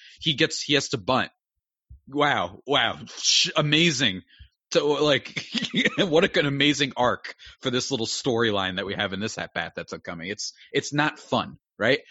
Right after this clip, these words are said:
Yes, obviously, I would love to see what it looks like for, you know, we brought him up before. Yeah, I would love to see what it looks like when Trevor Bauer bats, but then guess what happens? I've seen it before. You're like,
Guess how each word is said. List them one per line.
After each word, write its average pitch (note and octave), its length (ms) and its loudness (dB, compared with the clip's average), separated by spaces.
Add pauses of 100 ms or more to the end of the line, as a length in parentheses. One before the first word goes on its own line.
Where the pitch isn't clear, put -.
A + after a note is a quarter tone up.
(120)
Yes, C#3+ 460 0
obviously, D#3 640 2
I B2 180 4
would C#3+ 180 0
love C#3 280 0
to C#3 80 -4
see C#3 260 0
what C3+ 160 0
it C3+ 40 -6
looks C#3 260 -4
like B2+ 220 0
for, B2 200 -2
you A#2+ 80 -2
know, G#2+ 80 -4
we G2+ 100 -4
brought A#2 220 0
him A2+ 80 2
up G#2+ 120 -6
before. - 220 -2 (200)
Yeah, G3 160 4 (120)
I E3 120 2
would G#3 180 0
love B2+ 180 2
to - 80 -8
see B2 160 -2
what A#2 80 0
it G#2+ 60 -2
looks A#2+ 160 -4
like - 160 0
when G#2+ 100 -6
Trevor G2+ 340 -4
Bauer G2+ 340 -2
bats, C3+ 360 0 (180)
but E3 80 -2
then G#3+ 100 6
guess A#3+ 200 2
what D4+ 80 -2
happens? F#3+ 540 -2 (220)
I've G#3 180 2
seen A#3 200 2
it A3 80 2
before. G2 420 -2 (380)
You're D#3+ 140 4
like, E3 180 4